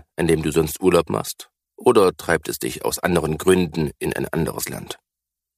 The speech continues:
Andere Länder bringen eine unglaublich große Faszination mit sich und haben aus diesem Grund auch eine sehr große Anziehungskraft, die auf viele Menschen wirkt.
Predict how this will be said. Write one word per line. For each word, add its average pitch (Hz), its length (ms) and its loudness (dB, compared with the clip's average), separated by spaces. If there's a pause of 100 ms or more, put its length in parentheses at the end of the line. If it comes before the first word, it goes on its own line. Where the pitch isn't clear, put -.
(480)
Andere 123 280 2
Länder 107 360 4
bringen 95 380 2
eine 82 220 -2 (100)
unglaublich 90 680 2
große 87 420 2
Faszination 87 920 0
mit 65 160 -4
sich - 340 -8 (160)
und 85 140 -2
haben 117 260 2
aus 98 160 2
diesem 110 320 0
Grund 90 560 0
auch - 140 0
eine 87 200 0
sehr 90 240 0
große 87 400 0
Anziehungskraft, - 840 -2 (380)
die 110 120 4
auf - 120 4
viele - 260 2
Menschen 80 400 -4
wirkt. - 420 -6